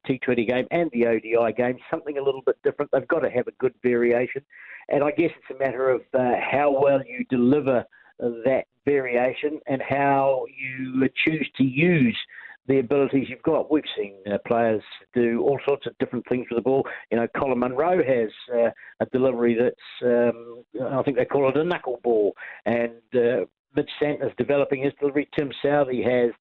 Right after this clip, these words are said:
a variety of, uh, deliveries that have worked in his favour, and he was outstanding with the ball in Hamilton. Uh, Trent Boult has been a little bit expensive, uh, recently, and I guess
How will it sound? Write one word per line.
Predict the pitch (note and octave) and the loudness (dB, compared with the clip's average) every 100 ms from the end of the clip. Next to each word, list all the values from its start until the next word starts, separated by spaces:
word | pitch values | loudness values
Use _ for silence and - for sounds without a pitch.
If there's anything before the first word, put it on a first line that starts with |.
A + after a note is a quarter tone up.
| - - | -20 -6
a | C#3 | -6
variety | C#3 C3 C#3+ C#3+ C3+ C3+ C3+ | -4 0 2 2 0 -2 -8
of, | C3+ - _ | -10 -14 _
uh, | C3+ C3 | -4 -2
deliveries | C3+ C3+ B2+ C3+ - | 0 0 0 -2 -4
that | A2 | -8
have | G#2+ | -2
worked | C#3 B2 | -2 -2
in | B2+ | -4
his | A#2+ | -4
favour, | - C3 B2+ | 0 2 0
and | A#2+ | 0
he | C#3 | 0
was | D3 A#2 - - - - | 2 0 -2 -18 -10 -2
outstanding | B2+ - - D#3+ E3+ D#3 G#2+ | -2 -4 -4 -2 0 -2 -8
with | A2 | -12
the | - | -4
ball | C3 C3 A#2 G2+ | 0 2 0 -2
in | A#2 A2 | -6 -2
Hamilton. | C3+ C#3+ - A#2 A#2+ - - - | -2 0 -2 -4 -6 -20 -20 -8
Uh, | A2 - | -4 0
Trent | E3+ C#3+ | -2 0
Boult | D3 D#3 C#3 | 0 0 -2
has | - | -2
been | C3+ | -2
a | B2 | 0
little | C3 C#3 | 0 2
bit | B2 | 2
expensive, | A#2+ - D3 C3 - B2 - B2+ | -2 -2 -4 -2 0 -2 0 0
uh, | B2+ | 2
recently, | B2 C3+ A#2+ G#2+ C#3 C3+ | 2 -2 -4 0 2 2
and | B2+ | 0
I | C3 | -2
guess | B2 | -2